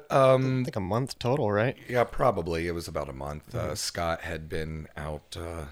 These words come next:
Speaker 1: doing some work early this year out of state, and, um, we started rehearsing basically as soon as he finished on the project he was working on, and, um,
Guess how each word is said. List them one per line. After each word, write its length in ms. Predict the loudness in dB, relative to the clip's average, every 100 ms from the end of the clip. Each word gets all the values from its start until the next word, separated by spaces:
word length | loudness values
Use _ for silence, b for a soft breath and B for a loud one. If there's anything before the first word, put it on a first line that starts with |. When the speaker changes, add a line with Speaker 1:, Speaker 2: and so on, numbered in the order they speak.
| -16 -12
Speaker 1:
doing 260 | -8 -8
some 220 | -8 -6 -6
work 260 | -6 -8 -8
early 280 | -6 -6
this 280 | -8 -8 -8
year 380 | -6 -6 -8 -12
out 160 | -12 -10
of 100 | -8
state, 420 | -8 -6 -6 -6 -12
and, 480 | -12 -10 -8 -8 -8
um, 500 | -8 -8 -8 -10 -12 -18 -12
we 280 | -10 -8 -8
started 440 | -8 -6 -8 -8
rehearsing 380 | -10 -10 -10 -10
basically 640 | -12 -12 -12 -14 -14 -14 -16
as 80 | -12
soon 240 | -12 -10 -12
as 140 | -12
he 160 | -12 -16
finished 420 | -14 -12 -10 -10
on 100 | -12
the 60 |
project 400 | -10 -10 -10 -12
he 60 | -10
was 180 | -10 -8
working 280 | -10 -8 -8
on, 280 | -6 -8
and, 320 | -6 -6 -6 -6
um, 300 | -6 -8